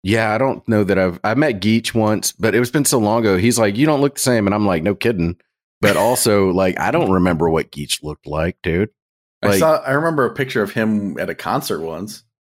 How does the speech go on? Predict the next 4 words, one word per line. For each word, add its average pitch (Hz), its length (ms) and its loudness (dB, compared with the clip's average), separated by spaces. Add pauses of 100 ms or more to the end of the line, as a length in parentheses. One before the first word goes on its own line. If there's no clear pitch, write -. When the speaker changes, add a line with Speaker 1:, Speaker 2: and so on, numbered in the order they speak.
(760)
Speaker 1:
Yeah. 160 540 0 (840)
I, 453 80 -6 (640)
I 113 100 0
don't, 120 260 0